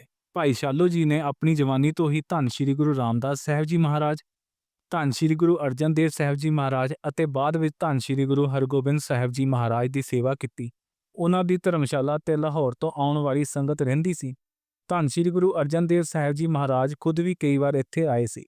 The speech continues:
ਜਦੋਂ ਸ਼੍ਰੀ ਹਰਿਮੰਦਰ ਸਾਹਿਬ ਦਾ ਸਰੋਵਰ ਬਣ ਰਿਹਾ ਸੀ, ਇੱਕ ਵਾਰ ਭੱਠਿਆਂ ਲਈ ਇੰਧਨ ਖਤਮ ਹੋ ਗਿਆ। ਲੋਕ ਘਬਰਾ ਗਏ, ਪਰ ਭਾਈ ਸ਼ਾਲੋ ਜੀ ਰਾਤ ਦਿਨ ਪਿੰਡਾਂ ਵਿੱਚ ਗਏ, ਲੱਕੜਾਂ ਇਕੱਠੀਆਂ ਕੀਤੀਆਂ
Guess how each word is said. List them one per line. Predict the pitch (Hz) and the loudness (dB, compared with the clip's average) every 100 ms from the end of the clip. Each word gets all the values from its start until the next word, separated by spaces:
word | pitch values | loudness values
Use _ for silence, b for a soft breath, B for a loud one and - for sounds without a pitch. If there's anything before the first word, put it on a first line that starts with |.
| _ | _
ਜਦੋਂ | 143 156 190 | -2 2 2
ਸ਼੍ਰੀ | - 160 160 | 4 2 4
ਹਰਿਮੰਦਰ | 165 160 131 151 | 2 2 2 0
ਸਾਹਿਬ | 151 151 | 0 -2
ਦਾ | 151 | 0
ਸਰੋਵਰ | 156 147 143 147 | -4 -2 -2 0
ਬਣ | 147 123 | 0 0
ਰਿਹਾ | 117 143 | 2 0
ਸੀ, | 139 127 131 - _ 170 | 0 -6 -8 -10 _ -4
ਇੱਕ | 170 175 | -2 0
ਵਾਰ | 156 | -2
ਭੱਠਿਆਂ | - 175 - 127 135 | -2 -4 -2 -2 0
ਲਈ | 143 151 | 0 0
ਇੰਧਨ | 139 165 160 | 0 0 -2
ਖਤਮ | - 160 165 | -4 0 2
ਹੋ | 160 | 2
ਗਿਆ। | 127 113 - _ _ _ _ _ | 0 -2 -4 _ _ _ _ _
ਲੋਕ | 151 175 - | -2 -2 -2
ਘਬਰਾ | 180 170 147 131 | -2 0 -2 0
ਗਏ, | 151 160 - _ | 0 -2 -8 _
ਪਰ | 160 165 | -4 -2
ਭਾਈ | 185 143 | -2 -2
ਸ਼ਾਲੋ | - 143 156 170 | -2 -2 2 2
ਜੀ | 147 135 | 0 -2
ਰਾਤ | 160 127 | -2 -2
ਦਿਨ | 127 139 147 | -2 -2 -2
ਪਿੰਡਾਂ | 165 151 156 170 | -2 0 0 0
ਵਿੱਚ | 151 | -2
ਗਏ, | 131 120 117 - _ _ - | -2 -2 -2 -8 _ _ -4
ਲੱਕੜਾਂ | 147 165 175 | -2 0 0
ਇਕੱਠੀਆਂ | 175 151 147 156 | -2 -4 0 -2
ਕੀਤੀਆਂ | 147 - 123 131 | -2 -4 -4 -4